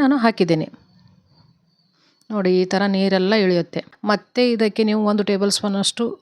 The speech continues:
ಉಪ್ಪನ್ನ ನೀವು ಸಹಿತ ಆ ನೀರಲ್ಲಿ ಹಾಕಿ ಮತ್ತೆ ಆಲೂಗಡ್ಡೆಯನ್ನ ಹಾಕ್ಬೋದು.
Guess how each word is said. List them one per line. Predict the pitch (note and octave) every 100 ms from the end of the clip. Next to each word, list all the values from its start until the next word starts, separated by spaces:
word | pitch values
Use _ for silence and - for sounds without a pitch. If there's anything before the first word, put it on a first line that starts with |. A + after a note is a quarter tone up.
| - F#3+
ಉಪ್ಪನ್ನ | - A3 G#3+ G#3
ನೀವು | G3+ G#3
ಸಹಿತ | G#3 F#3 G3+
ಆ | G3 G3
ನೀರಲ್ಲಿ | G3 G3+ G3+ F#3
ಹಾಕಿ | G3 F3+ D4 F4 _ - - - A3+
ಮತ್ತೆ | A3 - B3+ G3+
ಆಲೂಗಡ್ಡೆಯನ್ನ | G3+ G3 F#3 G#3+ C#4 B3
ಹಾಕ್ಬೋದು. | A3 G3 F3+ E3